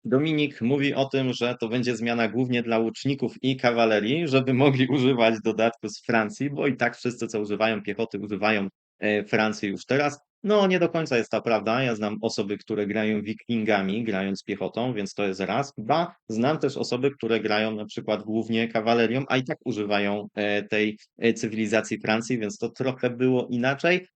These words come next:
ale rozumiem, o co chodzi, bo rzeczywiście bardzo duża szansa jest taka, że, e, duża liczba graczy, którzy mają inną cywilizację właśnie grając kawalerią lub łucznikami,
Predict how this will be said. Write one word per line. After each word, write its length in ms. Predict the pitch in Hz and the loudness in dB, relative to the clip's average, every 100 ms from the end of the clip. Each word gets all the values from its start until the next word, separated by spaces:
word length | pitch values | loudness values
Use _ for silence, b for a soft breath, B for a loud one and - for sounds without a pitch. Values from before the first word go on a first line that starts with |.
| - | 2
ale 220 | 151 143 | 6 6
rozumiem, 360 | 135 147 143 127 | 6 4 2 0
o 60 | |
co 120 | 120 113 | -2 0
chodzi, 220 | 127 123 | 0 0
bo 120 | 120 | -2
rzeczywiście 540 | 110 117 113 131 113 | -4 -4 -4 -4 -4
bardzo 360 | 98 110 113 110 | 2 2 2 -2
duża 340 | 113 110 101 | -2 -2 -2
szansa 360 | 101 113 113 98 | -2 -4 -4 -4
jest 180 | 95 - | -4 -6
taka, 300 | 104 143 160 B - 104 | -4 -4 -4 B -14 -2
że, 280 | 113 117 113 - | 2 2 0 -4
e, 240 | 110 110 | -4 -4
duża 580 | 107 104 139 160 143 139 | -6 -2 0 0 2 2
liczba 320 | 131 127 110 | 0 0 0
graczy, 440 | 101 110 - 180 175 | 2 -2 -2 -4 -4
którzy 340 | 113 104 101 | -8 -4 -2
mają 340 | 101 107 104 104 | 0 0 -2 -2
inną 320 | 127 117 104 | 0 0 -2
cywilizację 600 | 101 98 98 107 107 92 | -6 -8 -4 -4 -4 -4
właśnie 280 | 101 104 98 | -6 -6 -6
grając 300 | 98 98 - | -4 -4 -6
kawalerią 560 | 98 98 104 104 95 | -2 0 0 0 -2
lub 180 | 101 104 | -4 -4
łucznikami, 580 | 104 - 98 120 123 | -6 -8 -4 -2 -2